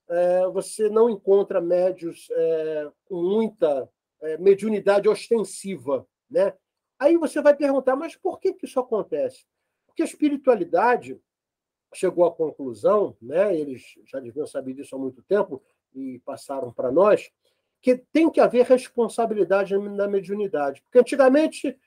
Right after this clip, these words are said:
o médium era chamado de quê? De cavalo, de instrumento.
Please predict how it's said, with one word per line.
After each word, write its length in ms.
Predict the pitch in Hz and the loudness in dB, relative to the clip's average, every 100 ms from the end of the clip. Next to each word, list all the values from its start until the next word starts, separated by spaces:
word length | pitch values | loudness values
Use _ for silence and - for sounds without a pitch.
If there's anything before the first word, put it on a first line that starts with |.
| _ | _
o 80 | 233 | 0
médium 320 | 247 269 254 | 6 8 8
era 100 | 254 | 8
chamado 440 | 247 240 247 247 240 | 6 4 6 4 0
de 120 | 214 | -12
quê? 200 | - 165 | -6 -6
De 120 | - | -6
cavalo, 600 | - 233 214 226 226 220 _ _ _ _ - | -4 -2 2 2 2 -4 _ _ _ _ -10
de 80 | 185 | -10
instrumento. 840 | - - 226 214 214 208 202 | -8 -6 -2 2 2 0 -8